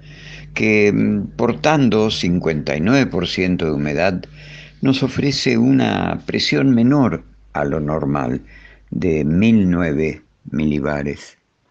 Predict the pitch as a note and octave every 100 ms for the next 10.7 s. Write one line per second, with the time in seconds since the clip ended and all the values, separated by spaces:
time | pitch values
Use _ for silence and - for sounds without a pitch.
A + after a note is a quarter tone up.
0 | _ _ - - - _ _ _ _ _
1 | _ A2 G2+ G#2+ C#3 D3+ G2 F2 E2 G#2+
2 | A#2 - E3 D#3 D#3 D#3 - _ _ _
3 | _ _ _ F3+ D#3+ - - - - -
4 | - _ _ G2 F#2 G2+ G2+ A#2 A#2 A#2+
5 | A#2+ - G#2 G#2+ G2+ G#2 G2 F#2+ G#2 C3
6 | C3 A2 - F#2 F#2 G2 F#2+ - G2 F#2
7 | - - C#3+ A#2+ G#2 F#2+ F#2 - _ -
8 | - - - - A#2+ C#3 C#3 B2 A2+ G2+
9 | A#2 B2 C3 D3 E3+ D3+ G2+ G2 G2+ G2
10 | - C#3 C3+ - F#2+ C#2+